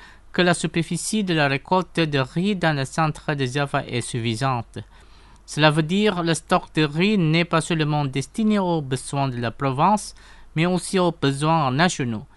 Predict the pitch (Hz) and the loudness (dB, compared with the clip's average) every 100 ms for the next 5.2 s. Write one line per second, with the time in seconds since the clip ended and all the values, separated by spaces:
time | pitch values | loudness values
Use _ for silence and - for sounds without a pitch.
0 | - - - 120 151 160 - 165 160 175 | -20 -20 -16 2 2 2 0 0 2 0
1 | 175 160 156 - 135 147 135 127 - 156 | 0 2 0 -2 -4 -2 -2 -4 -4 -2
2 | 156 135 123 127 120 - 123 120 151 185 | 0 -2 -2 -4 -4 -4 -4 0 0 2
3 | 185 170 170 175 - 139 143 139 123 123 | 2 6 4 4 -2 0 0 0 -2 -4
4 | 143 123 113 151 160 139 - 143 131 185 | -2 -2 0 0 0 -4 -6 -6 -2 0
5 | 131 107 | 0 -4